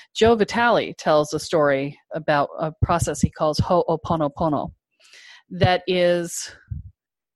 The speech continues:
the process of removing from yourself that which is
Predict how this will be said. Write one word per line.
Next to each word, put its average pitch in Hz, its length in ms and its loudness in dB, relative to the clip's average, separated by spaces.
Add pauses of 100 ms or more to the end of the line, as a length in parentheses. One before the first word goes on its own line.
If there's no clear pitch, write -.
(120)
the 185 80 0
process 202 600 2
of 165 380 2 (140)
removing 185 800 -2
from 175 260 -2
yourself 165 960 2 (640)
that 170 300 0
which 170 260 -4
is 156 520 0